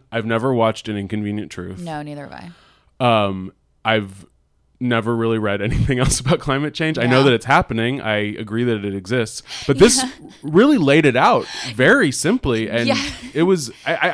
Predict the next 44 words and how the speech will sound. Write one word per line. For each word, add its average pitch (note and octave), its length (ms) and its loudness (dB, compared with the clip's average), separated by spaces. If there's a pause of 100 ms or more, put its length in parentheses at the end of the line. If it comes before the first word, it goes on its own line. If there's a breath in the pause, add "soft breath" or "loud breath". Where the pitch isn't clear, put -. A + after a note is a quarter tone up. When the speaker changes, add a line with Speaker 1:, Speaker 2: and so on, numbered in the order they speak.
(120)
Speaker 1:
I - 60 4
understand B3 500 2
it C3+ 100 -2
now. G2+ 220 -6
I A#2 60 -4
understand A3+ 220 0
Speaker 2:
I A#3 40 2
Speaker 1:
what's A3+ 140 0
happening. C#3 500 -4
Speaker 2:
I B3 140 -2
do G#4 220 -8
too, C#4 260 -8
actually. G#3+ 280 -4
I F#3+ 40 -4
have G3 80 -6
a A3 80 -6
better F#3 280 -4
understanding. F3 460 -10
I G#3+ 100 0
think A4+ 240 -14
this B3+ 140 -14
might F3+ 180 -8
be, F#3 120 -12
like, E3 160 -8
the D#3 100 -12
longest D#3+ 380 -12
and E3 80 -14
most D3+ 180 -12
detailed D3 380 -12
thing D3+ 140 -14
I've C#3+ 80 -12
ever C#3+ 200 -10
actually C#3+ 320 -12
read C3+ 140 -8
about - 200 -12
climate D3 320 -12
change. G3+ 420 -12
Speaker 1:
Yeah. B3+ 220 6
Oh, F3 120 6
absolutely. G#2+ 760 -2
No G#2+ 140 -4
Speaker 2:
Yeah. F3 120 -6
Speaker 1:
question. B2+ 380 0
And A#2 300 -4